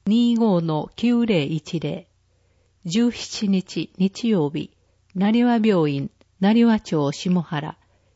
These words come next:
四二の三一一一。二十四日日曜日、池田医院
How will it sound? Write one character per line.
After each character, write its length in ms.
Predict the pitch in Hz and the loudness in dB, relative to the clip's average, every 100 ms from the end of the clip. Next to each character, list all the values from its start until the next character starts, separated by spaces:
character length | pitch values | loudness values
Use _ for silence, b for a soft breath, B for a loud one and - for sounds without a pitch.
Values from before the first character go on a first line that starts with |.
| _ | _
四 360 | 196 226 226 233 | 0 2 4 4
二 240 | 226 190 | 2 2
の 260 | 156 151 - | 0 -4 -8
三 440 | - 214 220 214 214 | -8 0 2 2 2
一 260 | 208 - | -2 -4
一 500 | 143 196 156 - 165 | -6 -4 -6 -4 -4
一。 280 | 156 - - _ _ _ _ _ _ _ - | -4 -12 -20 _ _ _ _ _ _ _ -4
二 180 | 226 262 | 0 0
十 220 | 220 156 | 0 0
四 180 | 160 160 _ | 0 -2 _
日 180 | - 143 - | -10 -10 -2
日 340 | 180 185 - | -2 -2 -2
曜 200 | 196 147 | -2 -2
日、 200 | 170 - _ _ _ _ _ | -8 -12 _ _ _ _ _
池 320 | 196 190 254 | -6 0 0
田 180 | 233 220 | 2 0
医 200 | 214 196 | 2 0
院 260 | 147 151 | 0 -6